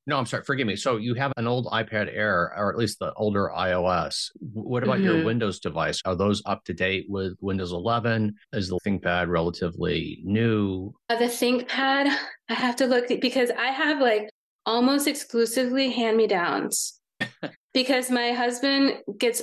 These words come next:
Speaker 2: all this tech. He works at VMware. He's specialized, I don't even know, like, what, I'm looking at my system right now. I forget which ThinkPad it is.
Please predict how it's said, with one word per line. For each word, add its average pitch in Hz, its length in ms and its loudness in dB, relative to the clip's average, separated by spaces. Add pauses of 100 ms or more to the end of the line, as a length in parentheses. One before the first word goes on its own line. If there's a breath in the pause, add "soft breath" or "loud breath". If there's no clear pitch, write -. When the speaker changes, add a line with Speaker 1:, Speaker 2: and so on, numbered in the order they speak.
Speaker 2:
all 233 260 2
this 247 420 2
tech. - 420 -2
He 233 120 2
works 226 300 2
at 202 240 0
VMware. 208 800 2
He's 202 560 2 (100)
specialized, 202 920 2 (440)
I 269 60 -2
don't 320 160 6
even 226 220 2
know, 220 300 2
like, 202 260 -2
what, 208 200 2
I'm 208 140 2
looking 220 220 2
at 196 80 2
my 185 80 2
system 202 340 0
right 175 140 2
now. 175 420 0 (420)
I 202 80 -6
forget 202 500 0
which 202 260 0
ThinkPad 214 500 0
it 170 120 0
is. 170 500 2